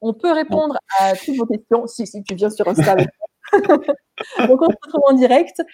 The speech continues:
Speaker 1: Euh, si vous avez des questions à nous poser, n'hésitez pas. On sera là en live, euh, avec Florian pour vous répondre. Donc, c'est sur l'Instagram Mes Petits Bouts du Monde. Et puis, vous allez pouvoir aussi retrouver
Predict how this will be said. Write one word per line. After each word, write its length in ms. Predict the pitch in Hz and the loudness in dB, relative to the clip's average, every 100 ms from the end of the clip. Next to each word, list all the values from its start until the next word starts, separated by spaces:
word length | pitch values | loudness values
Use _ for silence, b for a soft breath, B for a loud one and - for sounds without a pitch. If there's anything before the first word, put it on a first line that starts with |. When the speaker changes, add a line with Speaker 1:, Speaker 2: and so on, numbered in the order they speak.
| B 185 | B -2
Speaker 1:
Euh, 120 | 185 | -2
si 140 | 233 | 0
vous 80 | 240 | 2
avez 140 | 247 | 2
des 120 | 262 262 | 2 -2
questions 260 | 269 - | -4 -2
à 40 | 277 | -2
nous 100 | 269 | 0
poser, 320 | 269 247 247 | 0 2 2
n'hésitez 420 | 240 262 269 254 | 2 0 -2 -2
pas. 140 | 254 285 | 2 0
On 60 | |
sera 200 | 269 226 | 0 2
là 120 | 220 233 | 4 4
en 80 | |
live, 300 | 220 233 240 | 4 2 4
euh, 180 | 196 185 | 2 2
avec 260 | 185 202 220 | 2 -2 -6
Florian 360 | 226 220 240 | -4 -2 -2
pour 120 | 240 196 | -4 -6
vous 100 | 196 | -6
répondre. 460 | 196 233 285 370 b _ | -4 0 0 0 b _
Donc, 120 | 214 214 | -10 -6
c'est 120 | 269 | -6
sur 140 | 277 | -2
l'Instagram 520 | 277 269 262 262 254 - | -2 0 0 2 0 -4
Mes 160 | 214 339 | -8 -8
Petits 260 | - - | -10 -12
Bouts 200 | 202 220 | -8 -6
du 140 | 202 190 | -6 -4
Monde. 260 | 185 330 415 - _ b b - | -4 -4 -4 -10 _ b b -6
Et 100 | 226 | -6
puis, 240 | - 294 | -2 0
vous 140 | 294 226 | 2 2
allez 120 | 240 | 0
pouvoir 220 | 240 262 | 0 2
aussi 260 | 226 226 269 | 0 0 0
retrouver 640 | 254 254 247 214 254 | 0 0 -2 2 0